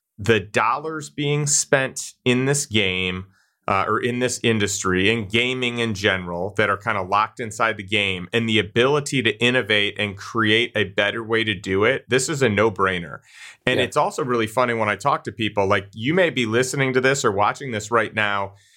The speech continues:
Speaker 1: and you may say, "I don't know if I understand this completely or if I believe this is gonna happen. Like, is this happen?" You gotta know this is already happening.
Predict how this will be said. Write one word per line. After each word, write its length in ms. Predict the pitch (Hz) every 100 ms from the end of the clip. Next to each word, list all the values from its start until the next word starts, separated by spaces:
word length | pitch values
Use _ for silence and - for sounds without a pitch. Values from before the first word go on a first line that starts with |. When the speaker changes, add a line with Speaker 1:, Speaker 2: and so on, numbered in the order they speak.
| _
Speaker 1:
and 180 | 104 107
you 100 | 127
may 180 | 139 131
say, 380 | - 127 117 -
"I 120 | 123 160
don't 220 | 202 -
know 200 | 120 120
if 140 | 120
I 440 | 117 113 110 104 101 _ _ _ -
understand 600 | 127 120 110 - 160 160
this 140 | 151
completely 720 | - 147 170 160 139 151 151 143
or 380 | 120 113 110 -
if 420 | 123 113 110 110 -
I 720 | 110 107 104 101 101 98 98 98
believe 440 | 107 113 151 147
this 180 | 147 147
is 140 | 113
gonna 180 | 139 113
happen. 640 | 98 139 143 139 139 135 131
Like, 240 | 104 98
is 140 | 117
this 160 | 123 131
happen?" 300 | 139 135 127 _ _
You 220 | 104 104 143
gotta 240 | 214 156
know 180 | 151 127
this 160 | 143
is 100 | 143 -
already 640 | 131 147 151 110 127 143 117
happening. 640 | 123 127 - 98 92 95